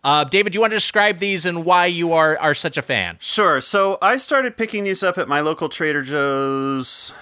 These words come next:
Speaker 2: a couple months ago. Um, I ju-, I, the packaging, what they are, <laughs> these things are so terrific.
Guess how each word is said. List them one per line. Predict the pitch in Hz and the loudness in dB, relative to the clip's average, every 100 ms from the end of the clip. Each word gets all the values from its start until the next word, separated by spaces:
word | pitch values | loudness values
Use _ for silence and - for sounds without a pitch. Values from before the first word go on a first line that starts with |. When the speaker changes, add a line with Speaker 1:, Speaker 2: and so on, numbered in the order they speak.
| - - - - - | -20 -20 -20 -20 -20
Speaker 2:
a | - | -6
couple | 247 247 | -2 0
months | 190 147 - | 0 0 -2
ago. | 156 147 147 175 - _ _ _ _ _ _ _ _ 127 | -2 0 0 -2 -8 _ _ _ _ _ _ _ _ 0
Um, | 139 139 135 131 - | 2 4 2 -2 -2
I | 135 | -2
ju-, | 147 151 _ _ - | -2 -8 _ _ -2
I, | 127 135 _ | -2 -2 _
the | 131 135 | -4 -2
packaging, | 120 156 156 170 156 147 - | 0 0 0 -2 -4 -6 -4
what | 165 226 | -2 2
they | 247 | 2
are, | 190 156 143 143 - - - - - - | 2 2 2 -2 -8 -10 -10 -14 -20 -14
<laughs> | - 147 - 156 - 170 - - - _ - - - | -10 -10 -8 -10 -8 -12 -10 -14 -14 _ -20 -20 -14
these | - - | -6 -4
things | 170 117 | -2 -2
are | 107 | -4
so | - 131 | -2 -4
terrific. | 127 131 101 - 78 | -2 -4 -4 -6 -14